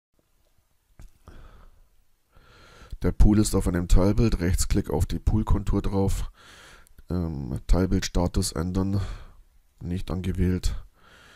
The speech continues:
Dann wird die SketchUp-Datei nochmal kurz ausgewählt. Drei D Daten exportieren, SketchUp-Daten exportieren. In diesem Fall wird an der richtigen Stelle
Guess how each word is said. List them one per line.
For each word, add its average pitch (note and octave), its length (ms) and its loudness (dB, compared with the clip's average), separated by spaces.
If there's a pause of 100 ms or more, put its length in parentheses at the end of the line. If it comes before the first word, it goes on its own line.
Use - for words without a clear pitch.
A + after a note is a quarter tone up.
(380)
Dann F2+ 100 -4
wird F2+ 120 -2
die - 60 -2
SketchUp-Datei - 680 0
nochmal E2+ 280 0
kurz - 600 0 (420)
ausgewählt. G2 760 0 (1080)
Drei C2+ 200 -6
D F2 120 0
Daten F2 340 0
exportieren, F2 920 -2
SketchUp-Daten - 840 -4
exportieren. E2 600 -2 (420)
In F2+ 100 -6
diesem F#2 240 0
Fall F#2+ 200 2
wird F2+ 100 0
an F2 100 -2
der F2 120 0
richtigen F2+ 320 2
Stelle A2 440 0